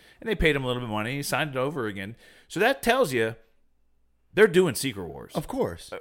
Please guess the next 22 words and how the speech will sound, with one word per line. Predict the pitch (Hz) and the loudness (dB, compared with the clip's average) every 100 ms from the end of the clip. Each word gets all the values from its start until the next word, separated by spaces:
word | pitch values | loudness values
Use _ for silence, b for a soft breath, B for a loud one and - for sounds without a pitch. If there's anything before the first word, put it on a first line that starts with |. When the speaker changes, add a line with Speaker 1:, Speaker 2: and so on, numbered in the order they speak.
| - | -6
Speaker 1:
they, | 175 175 | -4 -2
they | 185 208 | 4 4
are. | 196 90 | 4 2
They're | 110 151 | 0 4
going | 160 | 4
Speaker 2:
Yeah. | 139 90 | 4 2
Speaker 1:
there. | 82 85 - | -6 -12 -2
Speaker 2:
Yeah. | 160 139 92 | 2 2 0
Speaker 1:
And | 117 | 2
they're | 160 | 2
just | 175 143 123 | 4 2 4
buttoning | 170 160 151 | 2 2 0
things | 170 147 | 0 2
up | 147 139 - - | 2 2 -4 -6
contractually | 139 - 156 143 - 110 | -4 2 4 4 2 -2
to | 107 | 0
make | 120 | -2
sure | - 110 | 0 0
they | 104 | 2
own | 104 92 | 0 -2
it | 82 | -8
all. | 73 64 | -10 -10